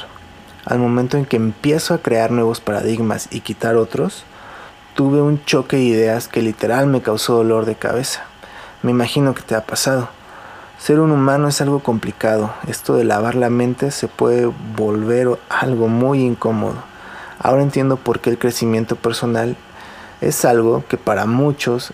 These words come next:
es humo o cosas de vendehumos,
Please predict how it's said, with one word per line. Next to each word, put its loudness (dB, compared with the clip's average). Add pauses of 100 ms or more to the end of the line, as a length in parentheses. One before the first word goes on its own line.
es -6
humo 2
o 0
cosas -4
de 0
vendehumos, 0